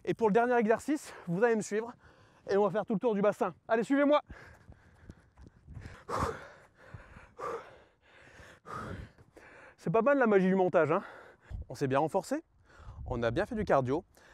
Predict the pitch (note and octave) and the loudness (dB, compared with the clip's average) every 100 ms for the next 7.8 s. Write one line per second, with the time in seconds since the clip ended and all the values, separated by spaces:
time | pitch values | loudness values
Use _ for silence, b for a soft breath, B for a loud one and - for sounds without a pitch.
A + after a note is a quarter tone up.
0 | b D3 E3+ C4+ C#4 A#3 - A#3+ A3+ - | b -4 -2 0 0 0 -2 -6 -6 -6
1 | D#4+ C#4+ A#3 A#3 A#3 A#3+ - G#3+ - - | -4 -2 -2 -4 -6 -8 -4 -4 -4 -12
2 | - C3+ C#3 A#3 - D#3 D#3 B3 F#3+ D#3+ | -10 -6 -4 -4 -4 -2 -2 -2 -2 -2
3 | E3+ - B3 - _ _ F4+ E4+ C#4 A3 | -2 -4 -8 -10 _ _ 0 0 -4 -4
4 | A3 A#3 E3+ E3+ - G#3+ E3+ F3 C#3+ - | -4 -2 -4 -4 -4 -2 -2 -2 -2 -6
5 | D3 G3+ b b b b _ - D#3+ - | -10 -10 b b b b _ -2 -2 0
6 | C#3+ C3 D#3+ A3 G#3 F#3 D3+ A2 - b | -2 0 -4 -4 -2 2 2 0 -6 b
7 | b b b C#3+ G#3+ G#3 C#4 F3+ | b b b 0 4 4 2 2